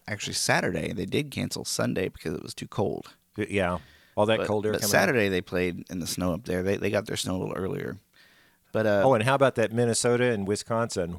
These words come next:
Speaker 2: Woo! Wow.
Speaker 1: I have a friend that lives up there. She's kinda tired of that snow. You think they'd be used to it by now, living in Wisconsin.
Speaker 2: Well, they probably are in, in January and February, but April?
Speaker 1: But her husband has to go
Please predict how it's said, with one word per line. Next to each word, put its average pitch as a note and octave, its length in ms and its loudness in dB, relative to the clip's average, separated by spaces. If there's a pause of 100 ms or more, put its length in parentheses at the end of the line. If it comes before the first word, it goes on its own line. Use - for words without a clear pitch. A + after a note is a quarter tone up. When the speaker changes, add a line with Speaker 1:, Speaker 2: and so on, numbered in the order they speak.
Speaker 2:
Woo! G4+ 800 6
Wow. A#2+ 800 2
Speaker 1:
I G#2 60 -8
have A#2+ 120 -4
a G#2+ 60 -8
friend A#2 240 -4
that G#2 80 -2
lives A2 180 2
up G#2+ 160 0
there. G#2+ 180 0
She's - 240 -4
kinda G#2+ 380 -4 (140)
tired - 280 -2
of - 120 -6
that - 160 -10
snow. A#1+ 380 -4 (380)
You C#3 100 -2
think G3 160 0
they'd D3 160 4
be A2+ 80 0
used B2+ 260 0
to G#2 80 0
it D2+ 80 -2
by F#2+ 120 -2
now, G2+ 400 0 (500)
living A2+ 200 -8
in G#2 120 -8
Wisconsin. F#2+ 500 -4
Speaker 2:
Well, F#3+ 60 6
they C3+ 120 4
probably D3 380 6
are D#3+ 240 6
in, G2+ 260 0
in G#2 160 -4
January G#2+ 440 0
and E2+ 120 -8
February, G2 420 -2
but E2 220 -6
April? A3 420 -2
Speaker 1:
But A#2+ 120 2
her C3+ 140 4
husband A#2+ 340 2
has A2 140 0
to G2+ 120 -4
go G#2 360 2